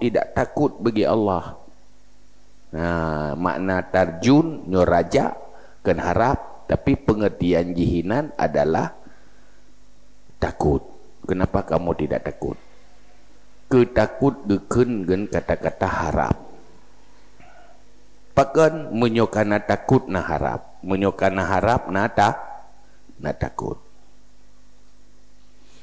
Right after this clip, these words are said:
Dan kebanyakan barang yang datang dalam Quran, raja dengan mana khauf. Le dalam Quran, kata-kata raja,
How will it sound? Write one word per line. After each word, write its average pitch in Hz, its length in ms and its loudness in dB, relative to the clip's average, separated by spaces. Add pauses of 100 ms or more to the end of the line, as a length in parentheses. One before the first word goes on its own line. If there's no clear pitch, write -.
(1400)
Dan 147 240 6
kebanyakan 120 800 4
barang 110 320 6
yang 98 160 2
datang 110 480 4
dalam 90 320 6
Quran, 120 560 4
raja 107 480 4
dengan 120 320 2
mana 151 320 2
khauf. 165 320 4 (1500)
Le 156 320 8
dalam 123 240 4
Quran, 82 420 4 (1300)
kata-kata 123 720 4
raja, 104 480 4